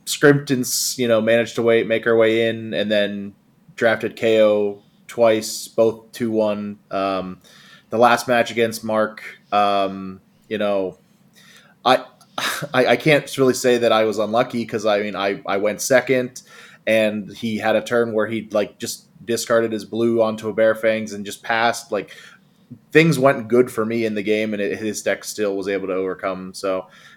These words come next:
he did have better armor than me, which, you know, again, is a big, big deal. But, um, you know, I, I, I can't say how much I love this format for both sealed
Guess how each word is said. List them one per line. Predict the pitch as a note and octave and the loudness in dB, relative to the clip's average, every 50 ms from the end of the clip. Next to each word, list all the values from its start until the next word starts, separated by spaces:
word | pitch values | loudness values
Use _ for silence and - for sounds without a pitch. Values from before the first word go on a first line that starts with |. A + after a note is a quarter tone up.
| _ _ | _ _
he | _ - B2 B2+ | _ 2 6 8
did | C3+ C#3 | 8 8
have | C3 C3 A#2 G#2+ | 8 8 6 6
better | B2+ B2 A#2+ A#2 | 6 8 8 8
armor | A2+ A2+ A#2 A#2 A#2+ A#2 | 8 6 4 2 0 0
than | A#2+ A#2 A#2 | 0 -2 -2
me, | A#2 A#2 A#2 A#2 A#2 A2 | -4 -4 -4 -6 -4 -4
which, | G#2 G2+ F#2+ - - - - | -4 -6 -6 -8 -10 -10 -8
you | G#2+ G#2 | -6 -4
know, | G2+ G2+ G2 G2 | -4 -4 -4 -2
again, | F#2 G#2 G#2 G2+ G2+ | -2 -2 -2 -2 -4
is | G2+ F2+ F2 | -6 -10 -8
a | F2+ | -6
big, | F#2+ G#2 F#2+ F2+ - - - | -4 -4 -4 -6 -12 -8 -6
big | G#2 G2+ F#2+ | -6 -6 -6
deal. | F#2+ G#2 G#2 G2+ G2 F#2+ | -6 -4 -2 -2 -2 -4
But, | - G2 F#2+ F2+ - _ _ _ _ _ _ _ _ _ _ _ - | -4 -4 -6 -6 -6 _ _ _ _ _ _ _ _ _ _ _ -6
um, | - G#2 G2 F#2+ F#2 F#2 F#2+ F#2+ F#2 F#2 F#2 F2 _ _ _ _ _ _ _ _ | -4 -2 -2 0 -2 -4 -6 -8 -10 -10 -12 -14 _ _ _ _ _ _ _ _
you | - A2 | -6 -2
know, | G#2+ G#2 G2+ G2+ | 0 2 2 2
I, | E2 - - D#2+ - - F#2 G#2+ G#2+ | 2 0 -2 -2 0 0 2 2 2
I, | G2 - - | 2 0 -2
I | A#2+ | -2
can't | - - E3+ E3 F3 | 0 4 4 4 4
say | E3 - D3+ C3+ B2+ B2 A#2 A2 A2+ A2+ - | 4 6 6 6 6 6 4 2 -2 -4 -8
how | - - - - B2+ B2+ | -14 -10 -4 0 2 2
much | B2 B2 A#2 A2+ - - | 4 4 2 2 2 0
I | A2 G#2 | -2 -2
love | G2+ G#2 G2+ G2+ F#2+ F#2 | 0 2 0 0 0 -2
this | G2 F#2+ - | -6 -8 -8
format | - - F2+ F#2 F2+ F#2+ F2+ F2 E2 - - _ _ _ | -10 -10 -10 -8 -6 -6 -6 -6 -8 -10 -12 _ _ _
for | _ G#2+ G2+ F#2+ | _ -6 -6 -4
both | F2 G2 G2+ G2 F#2+ F#2+ - _ | -4 -2 -2 -2 -2 -4 -8 _
sealed | - - - A2 G#2+ G#2 G2 G2 F#2 | -18 -12 -8 -4 -4 -2 -2 -4 -4